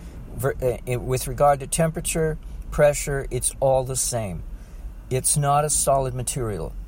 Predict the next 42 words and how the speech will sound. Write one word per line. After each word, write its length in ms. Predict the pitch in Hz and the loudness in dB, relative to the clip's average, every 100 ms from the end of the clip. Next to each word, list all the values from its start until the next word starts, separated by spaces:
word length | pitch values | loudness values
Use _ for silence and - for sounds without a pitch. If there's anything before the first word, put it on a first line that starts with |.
| - - | -12 -8
So 340 | - - 120 | -6 0 0
we 240 | 117 120 117 | 0 -2 -6
treat 340 | - 143 143 | -4 -4 -2
it 160 | 151 143 - | -4 -6 -2
as 640 | 123 117 113 113 - - - - - - - - - | 2 2 2 -2 -6 -8 -12 -18 -16 -14 -12 -6 -4
a 260 | 110 110 | -2 0
liquid 560 | 107 120 127 135 123 - | 0 -2 -2 -2 -2 -4
or 200 | - 101 | -6 -6
gaseous 600 | 101 117 113 113 - - | -2 0 0 0 -4 -4
medium, 480 | 123 139 131 123 123 | -4 -4 -4 -4 -4
which 220 | 107 - | -6 -6
is 140 | 104 - | -6 -6
all 260 | 101 98 | -4 -4
the 100 | 104 | -4
same 300 | - 151 196 | -4 -2 -2
as 140 | 104 - | -4 -4
far 180 | 110 | -2
as 120 | 107 101 | -2 -4
I'm 160 | 127 | -6
concerned. 500 | - 87 - 87 95 120 - - - - | -6 -8 -6 -6 -8 -10 -18 -20 -20 -14
You, 280 | 101 139 160 - - - - - - | -6 -4 -4 -10 -16 -18 -18 -14 -4
if 120 | 131 | 2
somebody 300 | - 175 202 | 4 4 4
wants 260 | 190 175 - | 2 2 2
to 80 | |
beg 200 | 160 156 | 2 2
to 80 | 156 | 0
differ, 280 | 135 123 147 | -2 -2 -2
let 140 | 131 | -2
me 100 | 120 | -2
know. 280 | 139 196 117 - - - - - | 0 0 0 -6 -20 -20 -14 4
But 240 | 135 - | 6 6
I 140 | 135 | 4
don't 180 | 160 185 | 4 0
think 200 | 170 151 | -4 -6
the 80 | 135 | -4
gas 400 | 127 135 156 - | 2 2 2 2
law 140 | 147 | 0
pressure 600 | 127 131 113 - 117 110 - | 0 0 0 -2 -6 -6 -8
applies 480 | - 127 120 120 123 | -6 -2 0 0 -2
any 160 | 127 | -4
differently 580 | 120 127 117 - 90 | -4 -6 -6 -8 -8